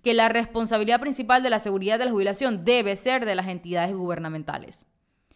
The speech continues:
Sin embargo, un treinta y seis por ciento aceptaría la responsabilidad de financiar sus jubilaciones. En toda la región,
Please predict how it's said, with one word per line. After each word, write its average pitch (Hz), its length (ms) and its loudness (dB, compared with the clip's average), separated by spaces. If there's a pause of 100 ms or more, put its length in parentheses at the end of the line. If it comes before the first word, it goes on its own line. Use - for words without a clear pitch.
(420)
Sin 285 160 -4
embargo, 240 480 4 (880)
un 254 140 2
treinta 269 260 2
y 220 80 -2
seis 262 240 -2
por 240 160 -2
ciento 233 300 -2
aceptaría 202 420 0
la 226 140 6
responsabilidad 196 580 -2
de 220 80 2
financiar 196 400 -2
sus 220 140 -4
jubilaciones. 151 720 -8 (580)
En 285 220 -2
toda 427 180 6
la 359 100 4
región, 247 540 0